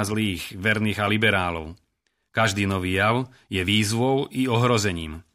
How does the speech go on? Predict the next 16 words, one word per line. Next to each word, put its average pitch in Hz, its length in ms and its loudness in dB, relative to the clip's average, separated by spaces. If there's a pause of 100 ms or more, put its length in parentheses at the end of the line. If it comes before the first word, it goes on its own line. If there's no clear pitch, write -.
(580)
Na 104 80 -2
morálne 131 480 2
hodnotenie 131 560 2
je 120 80 2
dôležitá 117 560 0
vnútorná 120 480 0
motivácia 107 960 0
a - 320 -10
tu 147 160 0
nemožno 147 400 2
určiť 131 240 0
paušálne 120 560 0
podľa 107 320 0
jedného 113 320 2
vonkajšieho 104 560 0
kritéria. 87 640 -2